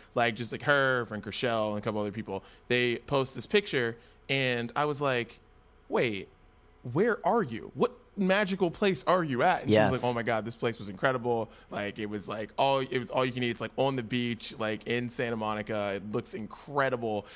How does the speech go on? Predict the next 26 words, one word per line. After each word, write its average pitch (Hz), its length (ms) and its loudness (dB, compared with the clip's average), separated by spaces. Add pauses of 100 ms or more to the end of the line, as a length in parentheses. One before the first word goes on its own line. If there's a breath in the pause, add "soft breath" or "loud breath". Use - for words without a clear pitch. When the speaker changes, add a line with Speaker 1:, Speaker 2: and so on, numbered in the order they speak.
Speaker 1:
And 131 100 -2
I 123 60 4
was 123 140 -2
like, 120 260 0
"We 127 140 0
need 127 140 -2
to 117 40 -6
go 120 220 0
here." 110 140 -4
And 98 80 -10
she's 113 160 -8
like, 110 120 -2 (220 loud breath)
"How 101 100 -12
about 110 180 0
we, 120 140 0
like, 117 180 -2
make 117 240 -2
reservations 117 560 -2
and 104 80 -6
we 107 80 -6
just, 107 220 -8
like, 107 240 -4
go 107 160 0
there, 101 320 -2 (320 soft breath)
you 107 80 -4
know 95 260 -6